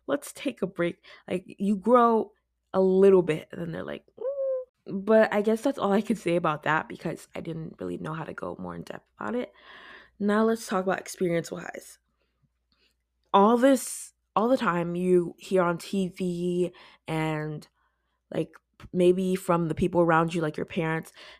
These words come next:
that these are the best years of your life and you're supposed to be living life to, like, the fullest and doing all these things. And I feel like Emma Chamberlain said it, like, it puts a lot of pressure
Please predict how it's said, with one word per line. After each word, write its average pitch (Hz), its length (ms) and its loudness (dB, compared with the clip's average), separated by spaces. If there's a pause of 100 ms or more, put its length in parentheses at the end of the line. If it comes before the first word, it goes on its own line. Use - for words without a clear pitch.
that 156 280 0
these 196 380 2
are 160 220 2
the 143 100 0
best 170 720 2
years 160 640 2
of 151 200 -4
your 147 140 0
life 147 460 0
and 147 120 -6
you're 160 120 0
supposed - 480 -2
to - 60 -10
be 151 300 -8 (400)
living 165 640 8
life 139 500 0
to, - 160 -10
like, - 300 -12 (240)
the 160 80 -6
fullest 165 580 0
and 143 100 -8
doing 160 280 0
all 156 160 0
these 151 180 -8
things. 170 320 -6 (380)
And 202 100 -2
I 202 100 2
feel 240 240 -4
like 202 220 0 (960)
Emma 202 200 0
Chamberlain 202 500 -2
said 165 200 -4
it, - 80 -6
like, 165 180 -8
it 202 120 -6
puts 190 220 -6
a 202 60 -6
lot 180 180 0
of 175 100 -6
pressure 208 600 -4